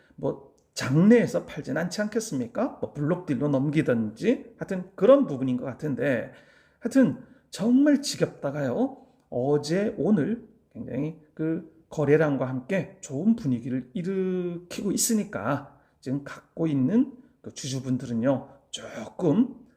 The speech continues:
가슴을 쓸어 담으시면서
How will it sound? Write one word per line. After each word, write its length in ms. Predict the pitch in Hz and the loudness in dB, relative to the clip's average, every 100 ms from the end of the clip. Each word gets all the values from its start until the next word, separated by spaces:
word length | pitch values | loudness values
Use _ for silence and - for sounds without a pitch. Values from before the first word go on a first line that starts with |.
| _ _ | _ _
가슴을 380 | - 113 151 127 | -14 -10 -4 -4
쓸어 520 | 131 - 160 160 160 - _ _ _ _ _ _ | -2 0 2 0 -2 -12 _ _ _ _ _ _
담으시면서 920 | - 143 165 - 123 110 214 - - | -4 0 0 0 -2 0 0 0 -6